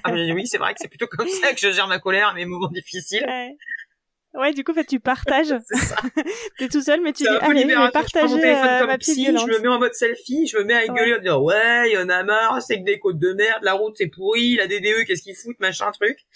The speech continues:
Speaker 1: Je balance
Speaker 2: Ouais.
Speaker 1: ça sur les réseaux, au moins je me dis que derrière, les autres vont me remonter. En fait, je me sers un peu des autres pour me remonter le moral, puisque je sais que
Speaker 2: Ouais.
Speaker 1: ça va les faire marrer et qu'ils vont me mettre des trucs derrière,
Speaker 2: Ouais,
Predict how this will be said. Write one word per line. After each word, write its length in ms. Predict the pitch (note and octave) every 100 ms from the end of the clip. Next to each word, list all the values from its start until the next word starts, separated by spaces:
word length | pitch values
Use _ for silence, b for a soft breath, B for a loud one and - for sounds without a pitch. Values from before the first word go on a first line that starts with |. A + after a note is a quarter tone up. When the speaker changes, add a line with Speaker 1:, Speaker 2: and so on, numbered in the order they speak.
| B B B B B B B _
Speaker 1:
Je 80 | F3
balance 200 | G#3+ B3
Speaker 2:
Ouais. 40 | A#3
Speaker 1:
ça 100 | C4
sur 160 | B3+
les 120 | A#3
réseaux, 340 | A3+ A3+ A3 C4+
au 180 | C4+ A#3
moins 120 | B3
je 80 | A3+
me 60 |
dis 100 | A3
que 40 | F#3+
derrière, 420 | G#3 A3 A#3 A#3
les 160 | F#3 F3
autres 140 | B3+
vont 100 | G#3+
me 60 | G3
remonter. 260 | G3+ G3 B3
En 80 |
fait, 80 | A#3
je 80 | F#3
me 100 | F#3
sers 180 | E3+ G3
un 60 | F#3+
peu 100 | G3+
des 140 | G3
autres 80 | B3
pour 100 | F#3+
me 60 | F3
remonter 280 | F3 E3+ F#3
le 60 |
moral, 220 | G#3 A#3+
puisque 220 | A#3+ - E3+
je 100 | F#3
sais 140 | A3+
que 60 | -
Speaker 2:
Ouais. 40 |
Speaker 1:
ça 60 | F3+
va 100 | E3+
les 80 |
faire 160 | F3+ F3+
marrer 340 | F#3 G3+ A#3
et 60 | A#3
qu'ils 120 | G#3
vont 80 | F3+
me 60 | F3+
mettre 180 | F#3+ D#3+
des 100 | F3+
trucs 240 | - A3
derrière, 400 | F#3+ F3+ F#3+
Speaker 2:
Ouais, 40 | G#3